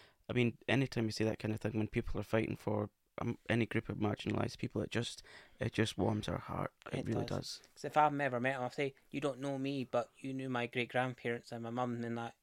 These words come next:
Speaker 1: Yeah.
Speaker 2: And I'm so proud to have, you know, met you, sort of thing, you know?
Speaker 1: Mm-hmm.
Speaker 2: It's just lovely, and I think it's, it, these stories need to be told.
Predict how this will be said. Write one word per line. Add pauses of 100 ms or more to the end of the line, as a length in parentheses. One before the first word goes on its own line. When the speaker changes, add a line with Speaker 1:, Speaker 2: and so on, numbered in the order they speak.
(120)
Speaker 1:
Yeah.
Speaker 2:
And
I'm
so
proud
to
have,
you
know, (340)
met
you,
sort
of
thing,
you
know?
Speaker 1:
Mm-hmm. (460)
Speaker 2:
It's
just
lovely,
and
I
think (540)
it's, (200)
it, (100)
these
stories
need
to
be
told.